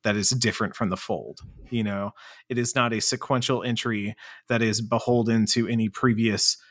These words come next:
stuff before it. It gets to kind of be its own thing, and it does a lot with that. And, uh, yeah, it's, I, I sincerely think it's memorable and fun. And also more attacks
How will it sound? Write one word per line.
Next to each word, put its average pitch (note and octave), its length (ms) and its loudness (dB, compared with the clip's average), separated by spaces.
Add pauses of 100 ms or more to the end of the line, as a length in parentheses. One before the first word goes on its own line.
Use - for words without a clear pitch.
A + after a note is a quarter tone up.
(180)
stuff - 380 4
before A2 400 0
it. G2+ 160 0
It A2+ 120 -4
gets A2 200 0
to A#2+ 140 2
kind B2 180 0
of G#2+ 180 -4
be A2 200 2
its G2 160 0
own A2 180 2
thing, G2+ 420 0
and A2+ 140 0
it A2 140 -6
does A2 240 2
a A2 40 0
lot G2 300 0
with G#2+ 220 -4
that. F#2 320 0 (120)
And, G2 460 0 (380)
uh, G2+ 380 2 (280)
yeah, C3+ 220 4
it's, B2 320 0
I, C3 260 0
I C3+ 80 -2
sincerely C#3 480 2
think A#2+ 180 -2
it's A2 280 -4 (500)
memorable B2 560 2
and A#2 140 -2
fun. A#2 420 2 (300)
And C#3 100 4
also C#3+ 240 4
more D3+ 260 4
attacks C3+ 680 0